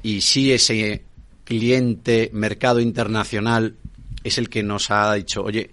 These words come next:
aquí sí hay margen de, si tú pones un producto mejor, yo lo voy a comprar y la gente le gusta lo bueno", ¿no? Entonces yo creo que sí que va a seguir subiendo ese,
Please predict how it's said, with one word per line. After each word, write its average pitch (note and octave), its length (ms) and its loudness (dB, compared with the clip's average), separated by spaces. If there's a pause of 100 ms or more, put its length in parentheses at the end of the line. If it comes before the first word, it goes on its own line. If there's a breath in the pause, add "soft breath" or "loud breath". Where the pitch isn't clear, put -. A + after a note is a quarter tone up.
(760 soft breath)
aquí A2+ 340 -6
sí C3+ 300 6
hay A#2 240 4
margen A2 560 2
de, G#2+ 300 0 (260)
si - 200 -8
tú A#2+ 160 -4
pones A#2+ 320 -2
un A2+ 140 -4
producto G#2+ 720 -2 (200)
mejor, B2 560 2 (680)
yo A#2 220 0
lo A2+ 140 2
voy G#2 180 0
a G#2 140 -2
comprar G#2+ 560 -2
y A2+ 100 -4
la G#2 140 -2
gente G#2 400 -4
le G2 100 -6
gusta F#2 300 -4
lo F2+ 100 -2
bueno", E2+ 260 -6
¿no? A2 160 -8 (600 loud breath)
Entonces A2+ 200 -4
yo C3 100 2
creo D3+ 180 2
que C3 100 0
sí C#3+ 220 4
que B2+ 80 2
va B2 80 4
a - 20 2
seguir A#2 260 0
subiendo A2 480 6
ese, F#2 880 -4